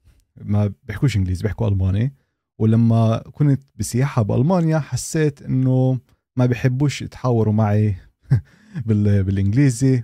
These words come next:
ومع وحدي مع التاني. قعدت هناك ست أشهر بألمانيا بشكل كلي بالسياحة، بالسياحة اللي عندي بألمانيا، وقررت إنه ما أروحش على ألمانيا.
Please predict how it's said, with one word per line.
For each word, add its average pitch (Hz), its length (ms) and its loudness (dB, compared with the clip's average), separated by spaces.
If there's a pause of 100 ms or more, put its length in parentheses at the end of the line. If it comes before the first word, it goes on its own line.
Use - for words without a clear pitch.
ومع 135 640 0
وحدي 120 300 -2
مع 110 120 2
التاني. 117 340 0
قعدت 117 200 0
هناك 117 140 0
ست - 200 -10
أشهر 98 300 -4
بألمانيا 98 800 0
بشكل 104 380 -6
كلي 98 360 -8
بالسياحة، 92 600 -8
بالسياحة 104 500 -4
اللي 98 160 -4
عندي 95 180 -2
بألمانيا، 123 580 -2 (560)
وقررت 107 720 -2
إنه 95 260 -2
ما 95 140 -2
أروحش 95 300 -4
على 98 80 -4
ألمانيا. 98 400 -4